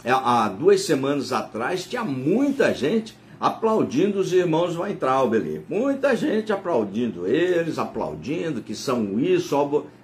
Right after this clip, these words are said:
essa semana saiu o áudio deles aí, ó,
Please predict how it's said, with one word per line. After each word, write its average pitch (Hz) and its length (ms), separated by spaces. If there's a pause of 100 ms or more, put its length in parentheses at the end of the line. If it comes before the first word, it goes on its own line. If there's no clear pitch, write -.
(380)
essa 156 320
semana 160 480
saiu 170 380
o 143 60
áudio 135 320
deles 120 420
aí, 120 300
ó, 135 200